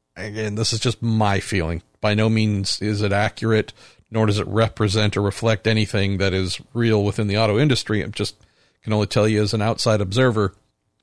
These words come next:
it's been a couple years since I really felt like hydrogen was a buzz. Wow, okay, boy, big future. This could be something. Let's get going, everybody. Feels like late to the party. Admittedly,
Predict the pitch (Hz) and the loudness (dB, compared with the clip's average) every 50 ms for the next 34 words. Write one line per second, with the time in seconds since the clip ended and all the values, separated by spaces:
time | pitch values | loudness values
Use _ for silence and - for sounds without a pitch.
0 | _ _ _ _ _ _ _ - - - 165 190 185 - - 170 165 - 160 131 | _ _ _ _ _ _ _ -12 -4 0 2 2 2 4 2 0 2 4 4 4
1 | 113 113 127 139 147 139 117 - - - 117 107 - 120 113 110 113 123 131 123 | 4 4 4 6 6 6 4 4 2 0 0 2 2 2 2 4 2 2 2 2
2 | 110 - - - - - 123 117 98 - - 82 110 113 104 98 - - - _ | 0 -2 -4 -6 0 2 2 2 2 0 -2 -2 0 0 0 0 -2 -6 -20 _
3 | _ _ _ _ - - - - 131 131 135 127 120 110 104 104 110 107 104 101 | _ _ _ _ -16 -10 -4 -2 0 2 2 2 2 2 2 2 2 2 2 2
4 | 104 101 92 104 95 90 85 - 104 98 98 98 95 85 76 - - - 101 107 | 2 2 2 0 -2 -2 -2 -2 0 2 2 2 0 0 -2 -4 -2 0 0 2
5 | 117 123 123 131 131 123 110 95 92 95 98 - - 123 131 127 120 110 95 - | 2 2 2 2 2 2 2 2 2 0 0 0 0 2 2 4 2 2 0 0
6 | - 117 127 120 101 - - 135 143 127 - - 143 143 - - 127 127 127 135 | 0 2 2 2 2 2 2 0 0 0 2 2 2 2 4 2 2 2 2 0
7 | - - - 143 120 123 127 - - 143 135 127 - - 131 127 123 120 107 - | 0 0 0 0 2 2 0 0 2 2 0 0 2 2 2 2 2 2 0 -2
8 | _ _ _ _ _ _ _ _ _ _ - 113 131 151 - - - 117 139 143 | _ _ _ _ _ _ _ _ _ _ 0 2 2 2 2 0 -2 0 2 2
9 | 135 113 - 131 151 156 147 131 120 113 110 98 101 101 98 113 120 127 143 143 | 2 0 2 2 4 6 6 6 6 4 4 4 2 2 2 2 4 4 4 2
10 | 127 - _ _ _ _ _ _ _ _ _ _ _ _ _ _ _ _ _ _ | 2 0 _ _ _ _ _ _ _ _ _ _ _ _ _ _ _ _ _ _
11 | _ _ - - - 131 135 143 160 147 - 135 127 110 101 - _ _ _ _ | _ _ -20 -10 -2 2 4 6 6 6 4 4 2 2 0 -2 _ _ _ _
12 | _ _ _ _ _ _ - 101 107 113 123 135 135 - - 135 120 110 - - | _ _ _ _ _ _ -10 -4 0 2 2 2 2 2 0 0 0 0 -2 0
13 | - 156 165 139 95 85 - - 104 104 95 107 110 123 135 170 190 190 220 233 | 2 4 4 4 4 0 0 0 0 0 2 2 2 4 4 4 4 4 2 0
14 | 247 240 247 226 - | 0 2 0 0 -2